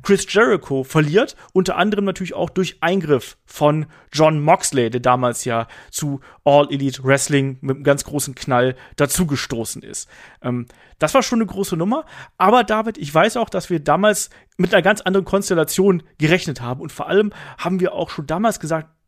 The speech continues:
boah, Adam Page, ja, toller Wrestler und dem gehört garantiert die Zukunft, aber ist der schon ready für die Position?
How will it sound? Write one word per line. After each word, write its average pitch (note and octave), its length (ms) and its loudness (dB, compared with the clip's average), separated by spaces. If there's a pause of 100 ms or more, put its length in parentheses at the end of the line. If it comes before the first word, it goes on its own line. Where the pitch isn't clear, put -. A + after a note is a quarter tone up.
boah, D#3+ 280 0
Adam E3+ 240 0
Page, F#3+ 380 2
ja, F#3+ 460 0
toller D#3+ 280 2
Wrestler G3+ 400 2
und D#3+ 200 -4
dem D#3 100 -6
gehört F3 180 -2
garantiert D#3 360 -4
die C#3 60 -12
Zukunft, - 480 -8 (920)
aber D#3+ 440 -2 (680)
ist G3+ 140 0
der A3+ 120 2
schon D3+ 320 -2
ready G#3 380 0
für - 240 -4
die A3+ 120 -4
Position? B3+ 760 -6